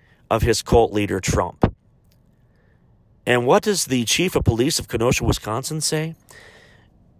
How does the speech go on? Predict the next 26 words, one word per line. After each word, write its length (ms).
In 240
question 680
to 360
the 80
shootings 720
and 160
the 120
incident 420
with 420
this 200
kid 240
shooting 440
these 220
people 340
and 100
shooting 380
at 80
the 80
crowd, 500
he 180
says 500
they 120
were 180
out 180
after 240
curfew. 680